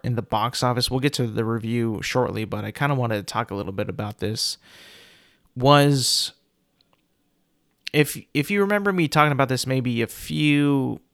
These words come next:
few months ago, maybe a couple months ago, a couple episodes ago,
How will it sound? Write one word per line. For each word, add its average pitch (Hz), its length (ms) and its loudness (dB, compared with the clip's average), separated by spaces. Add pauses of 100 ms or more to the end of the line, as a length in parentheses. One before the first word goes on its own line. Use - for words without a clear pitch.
(560)
few 254 260 -2
months 139 300 0
ago, - 380 -8
maybe 143 240 -2
a 139 40 -4
couple 160 280 2
months 123 240 0
ago, 71 380 -6
a - 40 -20
couple - 240 -2
episodes - 380 -4
ago, 85 260 -4